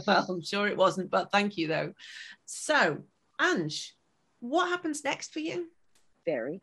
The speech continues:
Speaker 2: good question. I ask myself that every <laughs> single day,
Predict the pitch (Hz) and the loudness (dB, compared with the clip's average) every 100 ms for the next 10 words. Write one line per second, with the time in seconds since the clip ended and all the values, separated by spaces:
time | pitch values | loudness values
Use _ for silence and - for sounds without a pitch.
0 | - 123 123 _ _ _ - - 113 95 | -8 -8 -8 _ _ _ -6 2 2 2
1 | - - - 180 - 190 226 165 165 - | -4 -2 2 4 8 10 12 10 8 2
2 | 180 165 - 156 - 156 143 - 147 139 | -2 0 2 2 2 0 0 0 0 0
3 | 135 160 180 233 262 - 262 214 - 214 | 2 6 8 8 8 10 10 10 12 12
4 | 208 185 240 311 - | 12 10 10 8 0